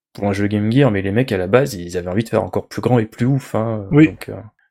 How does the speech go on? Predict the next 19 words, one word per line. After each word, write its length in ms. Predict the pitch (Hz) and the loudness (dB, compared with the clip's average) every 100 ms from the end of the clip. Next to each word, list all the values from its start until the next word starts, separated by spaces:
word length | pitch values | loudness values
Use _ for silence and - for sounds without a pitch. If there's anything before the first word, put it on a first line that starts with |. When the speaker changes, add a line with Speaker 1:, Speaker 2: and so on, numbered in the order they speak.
| - | -6
Speaker 1:
donc 100 | 104 | 0
voilà, 120 | 104 | 0
c'est, 220 | - 95 | 0 -4
c'est, 320 | - 98 98 | -4 -4 -6
c'est, 240 | 92 - 95 | -6 -4 -4
je 40 | |
suis 100 | - | 0
très 140 | 196 208 | 4 4
intéressé 300 | 151 143 156 | 2 0 2
de 40 | |
savoir 100 | 127 | 0
ce 60 | 110 | -2
que 60 | |
ça 100 | - | -2
va 100 | 104 | -2
donner, 220 | 101 95 92 | -2 -4 -6
pour 180 | - | -10
le 80 | 92 | -10
coup. 140 | - | -10